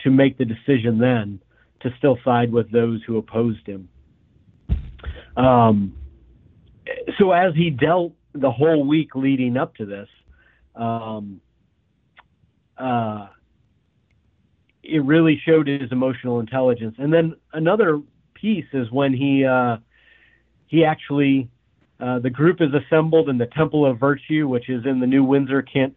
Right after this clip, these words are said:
Cantonment. There's a, a recreated one there if you're ever, uh, near West Point, New York. Uh, it's a great little site, um, that has been preserved there. And in this Temple of Virtue, the assembled officers are there,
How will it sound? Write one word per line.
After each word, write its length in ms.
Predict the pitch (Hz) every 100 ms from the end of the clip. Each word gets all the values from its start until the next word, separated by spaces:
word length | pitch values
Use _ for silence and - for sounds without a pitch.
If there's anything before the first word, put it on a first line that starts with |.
| _
Cantonment. 640 | 120 - 139 143 143 156 -
There's 220 | 131 127
a, 240 | 127 127 135
a 140 | 131 131
recreated 640 | 151 147 147 156 156 156
one 200 | 143 147
there 280 | 143 147 160
if 120 | 156
you're 140 | 131 127
ever, 380 | 123 123 120 - _ _ _ _
uh, 320 | 120 117 113 117 -
near 300 | 135 143 139
West 300 | 135 131 -
Point, 280 | 143 143 147
New 120 | 135
York. 380 | 135 147 185 - _ _ _ _
Uh, 220 | 120 120 123
it's 120 | 120
a 60 | 131
great 420 | 113 135 143 160
little 240 | 151 135 -
site, 320 | 143 156 180 _
um, 560 | 127 123 117 113 107 98
that 140 | - 127
has 100 | 123
been 180 | 135 123
preserved 520 | 123 110 127 139 135
there. 320 | 143 160 165 _ - - _ _
And 380 | 143 143 135 - _
in 280 | 185 175 175
this 180 | 175 165 _ _ _
Temple 360 | 170 160 160 151
of 80 |
Virtue, 640 | 131 160 - 160 160 160 165 135
the 380 | 127 123 120 -
assembled 320 | 151 147 143
officers 560 | 139 147 - 139 131 123
are 140 | 120
there, 460 | 135 147 147 147